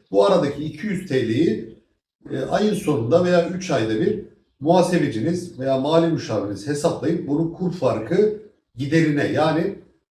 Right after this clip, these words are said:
masraf olarak vergiden düşülebilir bir gider olarak işleyebilirsiniz. Yani bu kur farkını bu şekilde netleştirebiliriz. Ee, yani kur farkı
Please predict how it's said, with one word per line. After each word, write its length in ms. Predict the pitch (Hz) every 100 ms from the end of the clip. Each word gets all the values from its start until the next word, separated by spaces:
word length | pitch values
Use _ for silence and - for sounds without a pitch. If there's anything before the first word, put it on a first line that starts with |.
| _
masraf 540 | 127 139 - 190 175
olarak 400 | 131 131 165 -
vergiden 500 | 123 135 135 151 151
düşülebilir 600 | 131 - 143 139 143 120 110
bir 340 | 110 113 - - _
gider 220 | 110 139 175
olarak 460 | 123 147 202 - - _ _ -
işleyebilirsiniz. 1040 | 160 - 165 147 127 117 127 175 - - _ _ -
Yani 240 | 127 160
bu 80 | 180
kur 160 | 175
farkını 680 | - 135 110 147 175 220 - - _ _
bu 100 | 180
şekilde 420 | 175 160 151 185 170
netleştirebiliriz. 1000 | 165 165 143 - 147 123 107 - - _ _ _ _ _ _ _ _ _ _ _ -
Ee, 80 | 131
yani 520 | 127 127 156 170 165
kur 180 | 190 -
farkı 640 | 196 185 202 202 202 -